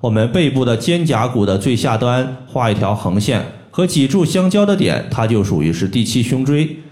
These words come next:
那么第七胸椎下的一个凹陷，就是我们要找的至阳穴。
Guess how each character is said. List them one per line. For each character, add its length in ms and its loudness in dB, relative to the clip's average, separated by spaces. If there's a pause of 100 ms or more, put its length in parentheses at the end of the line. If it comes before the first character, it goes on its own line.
(200)
那 80 -2
么 120 0
第 140 0
七 140 0
胸 200 0
椎 160 2
下 260 0
的 120 0
一 80 0
个 140 -2
凹 200 0
陷， 300 0
就 120 0
是 100 0
我 40 0
们 80 0
要 140 0
找 200 -2
的 260 -4 (260)
至 280 0
阳 280 0
穴。 280 -2